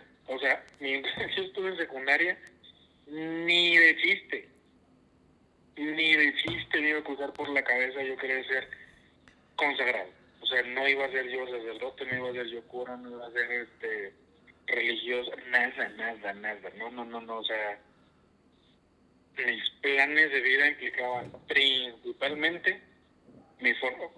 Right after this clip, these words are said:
para mí era así como un, un, un, digo,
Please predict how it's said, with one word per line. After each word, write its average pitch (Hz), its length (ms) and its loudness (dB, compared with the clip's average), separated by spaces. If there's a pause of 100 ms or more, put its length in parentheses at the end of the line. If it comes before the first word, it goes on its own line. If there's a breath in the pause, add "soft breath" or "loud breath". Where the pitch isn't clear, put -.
para 113 200 -2
mí 131 180 -4
era 147 120 4
así 135 120 -2
como 135 240 -8
un, 131 540 -8
un, - 80 -12
un, 247 420 -12 (880)
digo, - 240 0